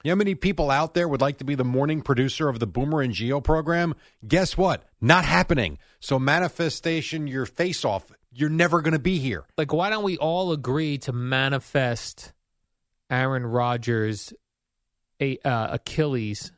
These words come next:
Speaker 1: And heal it.
Speaker 2: to heal?
Speaker 1: Right.
Speaker 2: If
Speaker 1: Why don't
Speaker 2: we
Speaker 1: we manifest
Speaker 2: all
Speaker 1: the world peace?
Speaker 2: If we all manifest
Speaker 1: It's
Speaker 2: that,
Speaker 1: such
Speaker 2: Jerry,
Speaker 1: nonsense.
Speaker 2: we could get it together.
Speaker 1: Positive thoughts, I am with you. I think that is great, and it's a great way to live your life. But all this other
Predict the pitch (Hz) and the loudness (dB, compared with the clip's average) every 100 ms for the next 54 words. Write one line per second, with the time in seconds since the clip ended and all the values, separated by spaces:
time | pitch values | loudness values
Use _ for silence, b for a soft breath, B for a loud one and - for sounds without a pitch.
0 | - 147 - 156 127 170 139 - 131 - | -18 -14 -4 2 4 4 2 -2 -4 -4
1 | 147 123 78 - 127 - - 139 175 190 | -4 -4 -4 -4 -6 -4 0 4 4 4
2 | 180 170 185 165 233 175 139 - - 123 | 4 4 4 4 2 2 -2 -10 -12 -10
3 | 123 131 170 165 - 175 131 - - - | -6 -2 -2 -4 -8 -10 -8 -8 -8 -14
4 | _ _ _ _ _ _ _ - 151 165 | _ _ _ _ _ _ _ -8 -6 -4
5 | 156 - 175 175 170 165 165 156 - 113 | -6 -8 -6 -4 -4 -4 -6 -6 -6 -6
6 | - 117 170 113 135 135 151 170 - 135 | -6 -4 -4 -4 -2 0 0 -2 -4 -4
7 | 92 71 - 107 104 123 131 131 120 123 | -4 -8 -12 -14 -12 -6 -2 -2 -4 -2
8 | 127 120 92 - _ - 151 190 175 190 | 0 0 -4 -10 _ 2 4 2 0 -2
9 | - - 160 170 - 139 165 123 120 127 | -2 0 2 0 0 2 2 2 0 0
10 | - 82 107 127 165 147 127 110 - 104 | -2 -2 -2 0 -2 0 0 -2 -4 0
11 | 107 82 92 98 110 80 127 143 135 120 | 0 -2 -6 -6 -6 -4 -2 0 0 -2
12 | 107 113 101 92 98 80 - _ _ _ | -2 -2 -4 -2 -2 -2 -8 _ _ _
13 | - 139 202 139 147 143 98 | 0 2 2 2 2 0 -2